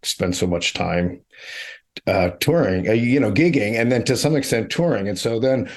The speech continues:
with my band Friends of the Brothers over the years, uh, we've stepped it up a notch, and now I've played festivals. I've served as the tour manager, the manager,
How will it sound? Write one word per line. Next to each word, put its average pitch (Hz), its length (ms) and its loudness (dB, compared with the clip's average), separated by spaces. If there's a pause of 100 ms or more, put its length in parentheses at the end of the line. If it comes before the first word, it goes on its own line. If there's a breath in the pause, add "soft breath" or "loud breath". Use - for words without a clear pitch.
(140 loud breath)
with - 120 -2
my 127 120 2
band 131 340 2
Friends 135 240 0
of 107 140 -2
the 113 60 -2
Brothers 127 500 0
over 110 240 -2
the 110 100 0
years, 107 560 0
uh, 95 140 -2
we've 107 160 0
stepped - 320 0
it 117 80 4
up 135 160 0
a 120 40 4
notch, 110 420 0
and 95 120 -2
now 101 160 0
I've 98 160 -2
played 92 180 0
festivals. 104 600 0
I've 95 220 -4
served 101 400 0
as 90 160 0
the 95 100 -4
tour 113 260 2
manager, 104 480 2
the 92 60 0
manager, 98 800 0